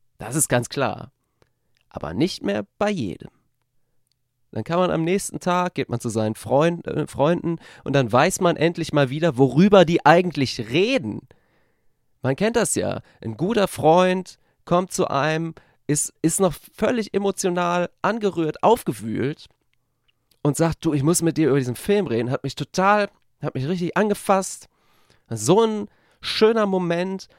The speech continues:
da möchte ich jetzt mal drüber sprechen.“ Und dann erzählt er und erzählt er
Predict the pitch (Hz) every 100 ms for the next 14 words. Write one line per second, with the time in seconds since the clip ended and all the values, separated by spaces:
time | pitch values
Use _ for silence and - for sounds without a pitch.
0 | _ 120 131 160 165 165 160 156 151 143
1 | 135 - 131 151 107 98 160 - 110 120
2 | 117 - - 190 208 196 160 127 101 -
3 | - 180 202 190 180